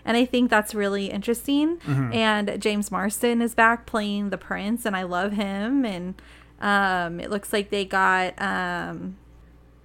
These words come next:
Speaker 1: the girl that plays, uh, she's in Rent, and she was in the original cast of Wicked, and she does the voice of Elsa
Speaker 2: Oh, um,
Speaker 1: in Frozen.
Speaker 2: is it Idina Menzel?
Speaker 1: Yes, Idina Menzel. She's back in it. Looks like they got everybody back.
Speaker 2: Mm-hmm.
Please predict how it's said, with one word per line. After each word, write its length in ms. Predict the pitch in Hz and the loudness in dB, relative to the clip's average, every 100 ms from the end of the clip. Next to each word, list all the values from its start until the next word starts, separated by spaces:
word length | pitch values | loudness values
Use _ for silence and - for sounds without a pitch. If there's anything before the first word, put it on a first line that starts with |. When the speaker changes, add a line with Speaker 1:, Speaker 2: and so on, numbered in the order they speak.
| - - | -20 -6
Speaker 1:
the 320 | 220 214 208 202 | -2 0 -2 -6
girl 240 | 208 202 208 | -2 0 0
that 180 | 196 185 | -2 -6
plays, 880 | - 208 202 202 196 202 - - - - | -4 -2 0 -2 -4 -8 -10 -16 -20 -14
uh, 60 | - | -12
she's 240 | 202 226 202 | -6 -4 -4
in 160 | 196 | -4
Rent, 460 | 185 190 190 190 190 | -4 -4 -4 -6 -6
and 120 | 196 | -8
she 300 | - 196 185 | -6 -8 -6
was 320 | 196 190 - - - | -6 -6 -8 -16 -8
in 240 | 208 196 | -6 -4
the 120 | 190 | -4
original 400 | 185 196 220 208 | -4 -4 -2 -2
cast 320 | 202 214 202 208 | 2 2 2 -2
of 120 | 185 | -4
Wicked, 400 | 208 202 202 202 | -4 -2 0 0
and 100 | 196 | -2
she 140 | - | -6
does 200 | 196 190 | -4 -4
the 100 | 185 | -6
voice 340 | 185 185 185 190 | -6 -4 -4 -4
of 100 | 208 | -4
Elsa 520 | 196 190 - 190 185 185 | -2 -2 -2 -2 0 10
Speaker 2:
Oh, 280 | 160 143 127 | 10 12 10
um, 360 | 135 131 120 113 | 8 6 6 4
Speaker 1:
in 60 | |
Frozen. 420 | 110 104 101 - | 2 0 -2 -2
Speaker 2:
is 80 | 127 | 0
it 200 | 127 101 | 0 0
Idina 680 | 123 117 110 127 131 127 127 | 0 0 0 2 4 4 4
Menzel? 640 | 127 123 120 123 127 165 208 | 2 2 2 4 4 4 4
Speaker 1:
Yes, 360 | 214 180 - | 2 2 -2
Idina 320 | 220 214 208 | -4 -2 -4
Menzel. 540 | 196 196 196 180 175 202 | -6 -4 -2 -2 -2 -6
She's 280 | - 240 214 | -6 -6 4
back 320 | 220 214 214 | 6 6 2
in 120 | 214 | -4
it. 80 | 202 | 0
Looks 140 | 247 | 2
like 100 | 330 | 4
they 60 | 277 | 8
got 180 | 254 240 | 8 8
everybody 460 | 220 220 208 196 | 6 2 0 -2
back. 400 | 170 - - - - | -4 -4 -6 -10 -2
Speaker 2:
Mm-hmm. 280 | 143 131 | -2 -2